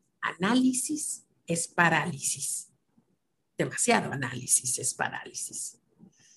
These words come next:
Si las órdenes que vas a dar te hacen sentir que estás pidiendo algo irrazonable, analiza el por qué sientes eso.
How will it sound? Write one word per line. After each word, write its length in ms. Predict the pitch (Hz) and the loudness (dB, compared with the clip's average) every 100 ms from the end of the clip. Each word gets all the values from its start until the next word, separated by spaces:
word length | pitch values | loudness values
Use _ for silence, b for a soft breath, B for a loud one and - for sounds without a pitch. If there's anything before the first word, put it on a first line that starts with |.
| b b - | b b 0
Si 180 | - | 6
las 260 | 311 311 302 | 8 8 8
órdenes 760 | 480 508 349 233 196 185 - - | 6 6 4 4 2 2 -2 -2
que 180 | 202 190 | 2 6
vas 340 | 208 226 - | 6 6 4
a 80 | 180 | 0
dar 360 | 175 170 156 - _ _ - | 2 4 2 -2 _ _ 0
te 140 | 170 | 4
hacen 380 | 170 208 254 196 | 4 4 2 0
sentir 640 | - 160 - - 185 196 | 0 -2 -4 -2 -2 -2
que 80 | - | -6
estás 360 | - 185 180 - | -4 -2 -2 -4
pidiendo 580 | - 170 170 175 175 | -6 -2 2 4 4
algo 380 | 175 175 180 - _ | 4 4 2 -4 _
irrazonable, 1200 | 156 160 - 233 254 - 156 151 147 - - - _ _ _ - _ _ _ _ _ _ | -6 -4 4 6 6 4 0 -2 -4 -6 -14 -20 _ _ _ -20 _ _ _ _ _ _
analiza 720 | - 247 240 220 247 302 - | 4 6 8 6 4 2 2
el 140 | 196 175 | 2 0
por 260 | - - | -4 -10
qué 160 | - 165 | -4 -2
sientes 480 | - 143 143 190 - | 0 -2 -4 -2 0
eso. 280 | - - | 0 -2